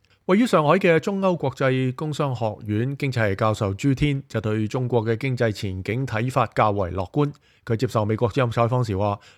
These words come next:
如果政策到位啦，今年中國嘅G D P增長百分之五完全有潛力。朱天話，近年中國經濟下行最多嘅投資，背後關鍵係政府去產能、去槓桿化嘅政策所致。例如對房企抽貸，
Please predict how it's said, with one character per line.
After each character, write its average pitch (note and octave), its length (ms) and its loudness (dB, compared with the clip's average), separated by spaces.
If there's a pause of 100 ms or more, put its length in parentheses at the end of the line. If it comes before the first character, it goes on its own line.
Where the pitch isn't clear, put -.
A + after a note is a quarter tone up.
(120)
如 G#2+ 180 4
果 D3 180 4
政 F3+ 160 0
策 D#3 140 0
到 D3 160 2
位 C3+ 200 6
啦， C3+ 280 4
今 C#3 160 -2
年 G2+ 180 -2
中 C3 160 -2
國 B2 120 0
嘅 A2+ 120 0
G C3+ 120 0
D B2+ 120 2
P B2+ 120 0
增 C3 200 0
長 A#2+ 220 0
百 B2 100 2
分 A2 160 -2
之 A#2+ 220 0
五 G#2+ 60 -4 (180)
完 F#2 140 -2
全 F#2 160 -6
有 G2+ 120 -2
潛 G2+ 240 -4
力。 A2 80 0 (800)
朱 F#3+ 120 0
天 F#3 200 0
話， A#2+ 200 2 (200)
近 A#2 220 2
年 G2+ 240 -4
中 E3 140 -6
國 D3+ 100 -4
經 E3 180 -6
濟 C#3+ 100 0
下 A#2+ 100 2
行 G2+ 300 -2
最 C#3+ 180 0
多 C#3+ 200 2
嘅 A2+ 60 2
投 G2 140 -4
資， D#3+ 280 -2 (140)
背 B2 160 0
後 G#2+ 120 -2
關 C3+ 220 -2
鍵 A#2 140 -4
係 G2 80 -4
政 A2 260 -4
府 G#2 320 -2
去 A2+ 300 0
產 G#2+ 220 -6
能、 A#2+ 180 -2 (160)
去 A2 160 -2
槓 G#2+ 260 -4
桿 B2 240 0
化 A2+ 240 2
嘅 G2+ 140 -4
政 G2+ 180 -6
策 G2 200 -6
所 F#2+ 160 -4
致。 A2 200 -4 (340)
例 F3 120 2
如 D3+ 40 6
對 F#3 180 4
房 A#2+ 220 2
企 D#3 140 -4
抽 G3 180 -2
貸， C#3+ 300 2